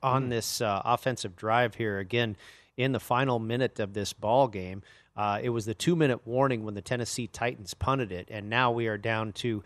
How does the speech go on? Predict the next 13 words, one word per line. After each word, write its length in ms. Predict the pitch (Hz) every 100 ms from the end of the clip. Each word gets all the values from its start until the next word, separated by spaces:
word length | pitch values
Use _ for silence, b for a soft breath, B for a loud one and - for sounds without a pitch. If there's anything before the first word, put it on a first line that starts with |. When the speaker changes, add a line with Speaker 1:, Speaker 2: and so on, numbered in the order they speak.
| b b b
Speaker 1:
exactly 540 | 117 98 127 156 160
one 320 | 131 117 139 139
minute 260 | 131 123 113
left 280 | 120 117
in 140 | 117 107
regulation, 760 | 110 117 110 107 110 - 101
tied 320 | 90 123 123 123
at 100 | 104
seven 380 | - 123 120 110
apiece, 580 | - - 123 107 - -
or 120 | 127
seventeen 720 | - 143 127 104 - 170 156
apiece, 480 | 101 - 117 98 -